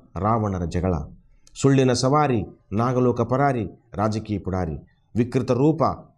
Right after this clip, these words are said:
ಹಣದ ನಾಲಿಗೆ ಸತ್ಯತೆಗೆ ಒತ್ತೆ. ಹೀಗೆ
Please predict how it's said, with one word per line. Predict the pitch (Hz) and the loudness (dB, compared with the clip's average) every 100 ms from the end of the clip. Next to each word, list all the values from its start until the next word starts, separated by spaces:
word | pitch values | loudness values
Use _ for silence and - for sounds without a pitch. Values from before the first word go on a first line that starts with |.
| - | -10
ಹಣದ | 120 127 | -4 -2
ನಾಲಿಗೆ | 131 123 123 127 123 110 - - | -2 0 0 0 0 -2 -6 -16
ಸತ್ಯತೆಗೆ | - 156 151 135 113 101 | -6 -6 -4 -6 -2 0
ಒತ್ತೆ. | 95 - - 85 - - _ _ _ | 0 0 -4 -4 -6 -18 _ _ _
ಹೀಗೆ | 117 113 110 87 | 0 4 4 0